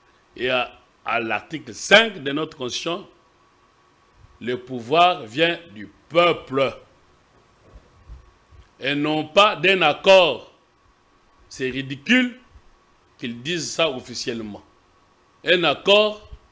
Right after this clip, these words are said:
on ne peut pas tirer légitimité d'un accord. Et un accord privé,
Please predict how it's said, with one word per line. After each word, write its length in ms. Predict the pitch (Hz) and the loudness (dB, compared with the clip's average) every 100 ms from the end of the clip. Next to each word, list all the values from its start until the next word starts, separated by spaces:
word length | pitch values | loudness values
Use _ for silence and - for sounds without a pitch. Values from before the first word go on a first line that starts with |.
| _ _ | _ _
on 120 | 131 | -8
ne 60 | 143 | -6
peut 140 | 143 | -8
pas 240 | 147 190 190 | 0 2 2
tirer 460 | - 170 160 175 | -4 -4 0 0
légitimité 880 | 180 151 - - 147 139 131 180 180 - _ _ _ | 0 -2 -4 -12 -8 -8 -6 -6 -6 -12 _ _ _
d'un 220 | 120 147 | -6 -4
accord. 320 | 113 - - - - _ _ _ _ _ _ _ | -4 -8 -18 -20 -20 _ _ _ _ _ _ _
Et 140 | 156 | 2
un 100 | 202 | 4
accord 640 | 185 214 - 214 220 175 - | 4 2 2 4 2 -4 -6
privé, 540 | 170 165 165 131 - | -2 0 0 -4 -10